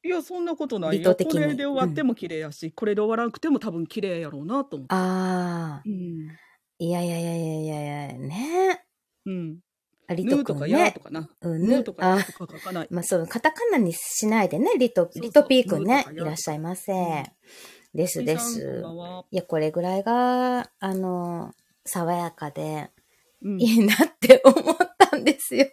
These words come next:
Speaker 1: うんうん。うん、いいと思うよ。うん、
Speaker 2: そう。
Speaker 1: 全然いいと思うよ。
Speaker 2: はい。
Speaker 1: うん。
Speaker 2: あの、私、あ、おう、漢字元気って、あ、かん、
Speaker 1: イエス。
Speaker 2: え？
Speaker 1: イエス、
Speaker 2: あ、
Speaker 1: ピースフル。
Speaker 2: か-、あ、漢字のリトが、そう呼ばれてんのね。
Speaker 1: うん。
Speaker 2: ひらがなリトとか、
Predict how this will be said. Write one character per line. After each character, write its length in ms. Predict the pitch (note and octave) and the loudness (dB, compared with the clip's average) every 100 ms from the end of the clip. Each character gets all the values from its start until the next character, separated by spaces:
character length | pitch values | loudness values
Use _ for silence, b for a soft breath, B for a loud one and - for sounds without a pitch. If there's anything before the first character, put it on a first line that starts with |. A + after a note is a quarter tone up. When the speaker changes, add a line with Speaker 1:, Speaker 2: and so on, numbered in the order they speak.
| - | -2
Speaker 1:
う 60 | G#3 | -4
ん 40 | |
う 40 | |
ん。 40 | A3+ | -2
う 20 | G#3+ G3 | -2 -4
ん、 100 | - B B F3 G3 F#3+ E3+ A#3 | -6 B B 0 0 0 -2 -2
い 20 | |
い 20 | |
と 80 | C#4 | -2
思 160 | A#3+ G3+ | -2 -4
う 60 | |
よ。 320 | F3 F#3 A3+ G#3+ - | -4 -4 -4 -8 -14
う 80 | F3 | -8
ん、 60 | |
Speaker 2:
そ 220 | F3 E3 F#3+ | -6 -4 0
う。 180 | F#3+ | 0
Speaker 1:
全 0 | |
然 120 | F3 D#3+ | 0 -2
い 40 | |
い 40 | |
と 60 | D3+ C3+ | -4 -8
思 80 | E3 | -10
う 80 | D#3 | -14
よ。 60 | D#3 - | -18 -14
Speaker 2:
は 400 | E3+ F3 F3 D#3 | -8 -8 -6 -8
い。 180 | - - _ _ _ _ _ - | -10 -18 _ _ _ _ _ -12
Speaker 1:
う 20 | |
ん。 40 | E3+ | -6
Speaker 2:
あ 60 | |
の、 380 | E3 D3+ D3 C#3+ | -6 -6 -8 -6
私、 520 | D#3 F#3+ F#3+ - F3+ - | -6 -4 -4 -4 -6 -6
あ、 100 | - | -2
お 200 | E4 C#4 | 2 2
う、 60 | |
漢 240 | - G#3 C4 | 0 0 0
字 160 | C#4+ | 0
元 260 | A#3+ D4+ F4+ | 0 0 0
気 140 | - | -10
っ 60 | D#3+ | -14
て、 200 | _ - | _ -4
あ、 220 | B3+ C#4+ | 0 0
か 260 | - C#4 F4+ | -2 -2 -2
ん、 60 | B3 | 0
Speaker 1:
イ 60 | |
エ 40 | D#4+ | 0
ス。 60 | |
Speaker 2:
え？ 40 | A4+ F5+ - _ _ _ _ _ - | 0 -2 -10 _ _ _ _ _ -4
Speaker 1:
イ 100 | A#3 | -2
エ 60 | |
ス、 40 | B3 | -2
Speaker 2:
あ、 80 | A#3 - | -6 -8
Speaker 1:
ピ 100 | G#3 | -4
ー 20 | |
ス 100 | C4 | -2
フ 100 | G3 | 0
ル。 100 | F#3 | -2
Speaker 2:
か-、 60 | - _ | -4 _
あ、 80 | C#4 - | 0 2
漢 280 | - G#4 G4 | 6 8 8
字 140 | G#4+ | 8
の 160 | F#4+ F#4+ | 8 6
リ 180 | G4 G4+ | 4 6
ト 160 | D4 | 4
が、 380 | A#3+ E4 G#3 - b b _ | 6 4 4 0 b b _
そ 180 | - C4+ | 4 8
う 40 | |
呼 80 | C4+ | 8
ば 100 | B3+ | 8
れ 80 | A#3+ | 6
て 160 | A#3 G3+ | 2 -4
ん 60 | |
の 100 | C3+ | -4
ね。 240 | D3+ C4+ - _ _ _ _ _ | -6 -6 -10 _ _ _ _ _
Speaker 1:
う 60 | G3+ | -10
ん。 140 | D#3+ - | -10 -10
Speaker 2:
ひ 100 | - | -6
ら 120 | G3+ G3 | -4 -2
が 120 | G3 | -2
な 120 | F#3+ | -2
リ 100 | F#3+ | 0
ト 160 | G#4 D#4+ | 2 4
と 100 | |
か、 120 | B3+ | 2